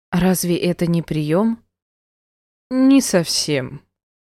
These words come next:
усмехается Рейгар и сам закидывает мою руку на свою, а затем шагает вперёд. «Бал — это просто ширма,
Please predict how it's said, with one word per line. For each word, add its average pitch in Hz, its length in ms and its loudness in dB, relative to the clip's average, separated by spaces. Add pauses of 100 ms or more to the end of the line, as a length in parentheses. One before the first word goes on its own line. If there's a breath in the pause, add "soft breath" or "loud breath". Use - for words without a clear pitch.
(260)
усмехается 165 840 0
Рейгар 214 440 0
и 214 220 -4
сам 269 280 0
закидывает 220 680 0
мою 185 260 0
руку 165 260 -4
на 165 120 -4
свою, 180 580 0 (540)
а 180 120 0
затем 180 420 2
шагает 208 460 -2
вперёд. 220 600 0 (880)
«Бал — 151 580 2
это 156 240 -2
просто 156 460 -2
ширма, 151 680 -2